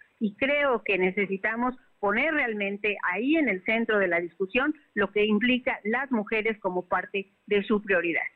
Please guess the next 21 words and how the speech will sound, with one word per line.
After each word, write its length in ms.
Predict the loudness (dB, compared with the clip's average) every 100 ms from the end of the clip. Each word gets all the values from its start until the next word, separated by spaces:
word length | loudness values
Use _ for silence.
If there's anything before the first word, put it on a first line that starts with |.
| _ _ -2
Y 100 | 2
en 120 | 2
ese 180 | 0 0
mismo 280 | 0 2 0
tenor, 400 | 0 0 -2 -4
fíjate, 380 | -6 -4 -2 -2
es, 80 | -2 -2
es 120 | -4
paradójico, 840 | -2 0 2 2 0 -2 -4 -4 -4 _
es 160 | -8 -2
el 160 | -2 0
tema 320 | 2 4 2
de 80 | 0
la 120 | 0
población 480 | 0 0 0 2 2
migrante, 520 | 2 0 0 -2 -4
de 80 | -2
nuestros 380 | -2 0 -2
connacionales. 800 | 2 0 0 -2 0 0 -2 -4 -8 _ _ _ _ _
Con 240 | -4 -2 -2
frecuencia 560 | -2 0 -2 0 -2